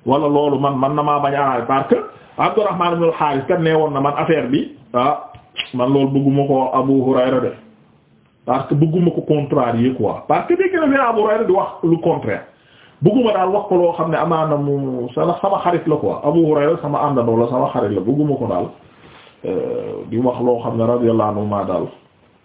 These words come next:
loolu tamit malgré loolu pourtant dem na waaw nekkul ne man man ndigal li may doxe mooy bi nga xam ne moo ànd ak sama bakkan déedéet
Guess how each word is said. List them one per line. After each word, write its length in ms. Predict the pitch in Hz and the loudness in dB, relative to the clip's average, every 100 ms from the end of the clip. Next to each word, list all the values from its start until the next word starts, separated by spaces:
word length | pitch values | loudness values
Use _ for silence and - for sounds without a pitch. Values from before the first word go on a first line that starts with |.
| - | -2
loolu 300 | 120 170 208 | 0 2 2
tamit 220 | 185 208 - | 0 -2 -2
malgré 460 | 139 226 349 330 285 | 0 2 2 0 2
loolu 260 | 247 240 359 | 2 2 0
pourtant 320 | 254 247 311 311 | -4 -2 0 2
dem 160 | 285 | 0
na 220 | 220 - - - _ _ _ _ _ _ _ | 0 -4 -10 -20 _ _ _ _ _ _ _
waaw 220 | - 110 107 | -4 -2 2
nekkul 360 | 185 294 294 277 | 2 2 0 0
ne 80 | |
man 180 | 240 254 359 - - - | -2 -2 -4 -12 -18 -2
man 220 | 160 254 | 0 0
ndigal 280 | 262 294 311 | 0 0 2
li 120 | 247 | 2
may 180 | 269 285 | 2 2
doxe 200 | 254 226 | 0 0
mooy 180 | 247 254 | 0 -2
bi 80 | 226 | 0
nga 100 | 269 | 0
xam 140 | 240 | 0
ne 80 | 208 | 0
moo 100 | 208 | 0
ànd 140 | 220 | 0
ak 80 | 214 | 0
sama 180 | - 190 | -2 0
bakkan 260 | - - - - _ | -2 -4 -8 -10 _
déedéet 380 | 127 196 - | 0 2 0